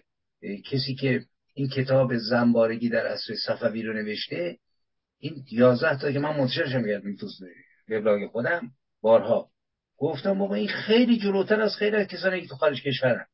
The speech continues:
برای اینکه درگیرن. بنابراین مردم ما در قرن بیست و یکم به سر میبرن، بسیار رشد کردن، شاعران ما، نویسندگان ما، روشنفکران ما. ما با یک حکومت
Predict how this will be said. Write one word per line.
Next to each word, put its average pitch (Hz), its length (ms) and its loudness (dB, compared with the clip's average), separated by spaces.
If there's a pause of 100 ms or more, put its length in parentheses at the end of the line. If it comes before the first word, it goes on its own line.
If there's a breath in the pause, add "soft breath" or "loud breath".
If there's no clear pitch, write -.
(420)
برای 160 140 4
اینکه 190 180 0
درگیرن. 160 680 2 (320)
بنابراین 180 440 4
مردم 156 560 4
ما 143 340 -4 (240)
در 131 200 4
قرن 170 400 4
بیست 143 240 -6
و 139 40 -2
یکم 165 280 0
به 151 80 0
سر 131 220 2
میبرن، 110 460 -2
بسیار 160 640 6
رشد 151 320 -2
کردن، 107 460 -4
شاعران 143 600 2
ما، 123 140 -2
نویسندگان 123 720 0
ما، 120 100 0
روشنفکران 127 640 -4
ما. 175 260 -2 (460)
ما 165 260 6
با 175 120 4
یک 196 160 4 (120)
حکومت 156 640 2